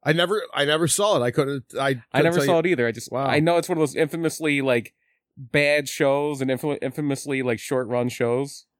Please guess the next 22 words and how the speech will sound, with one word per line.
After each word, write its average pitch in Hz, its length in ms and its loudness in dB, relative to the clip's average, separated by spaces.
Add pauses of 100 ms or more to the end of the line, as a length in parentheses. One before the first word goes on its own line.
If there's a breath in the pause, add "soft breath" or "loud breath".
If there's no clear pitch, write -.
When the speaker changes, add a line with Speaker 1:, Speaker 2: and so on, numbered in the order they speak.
(120)
Speaker 1:
Really? 165 420 4 (140)
Speaker 2:
Yeah. 104 320 -2 (920)
Speaker 1:
Yeah, 151 140 4
I, 147 60 6 (260)
I, 147 60 2 (1300)
I, 160 80 -4
I, 165 240 -4 (120)
other 170 280 0
than 147 140 -4
that, 135 180 2
I 113 80 0
don't 110 120 -4
know 110 120 -4
anything 110 280 -4
about 98 260 -6
it. - 80 -16 (200)
Um, 135 340 0
Speaker 2:
It 156 40 2
was 151 140 0
in 147 100 0
nineteen 196 380 -2
sixty-five. 208 720 -4